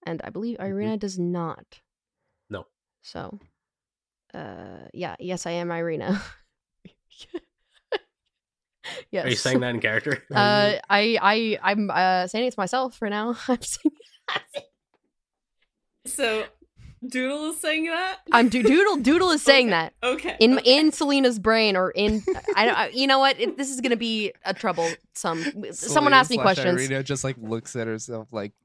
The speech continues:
Speaker 4: "Oh yeah, shit, that's who I am. Yeah, yeah, I forgot." <laughs>
Speaker 3: Um, so we're in this, like, wooden shack that is singed and, right, there's, like, still probably embers, like,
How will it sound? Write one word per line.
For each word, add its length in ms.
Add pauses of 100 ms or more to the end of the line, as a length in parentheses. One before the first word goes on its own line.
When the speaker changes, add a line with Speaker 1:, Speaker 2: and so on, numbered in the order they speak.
(240)
Speaker 4:
"Oh 100
yeah, 220
shit, 260
that's 180
who 120
I 100
am. 260
Yeah, 360
yeah, 80
I 40
forgot." 380 (160)
<laughs> 80 (640)
Speaker 3:
Um, 480 (220)
so 380 (120)
we're 480
in 300
this, 240
like, 340
wooden 380
shack 420
that 160
is 460 (640)
singed 1000 (100)
and, 680 (920)
right, 180
there's, 200
like, 240
still 340
probably 400
embers, 880
like, 460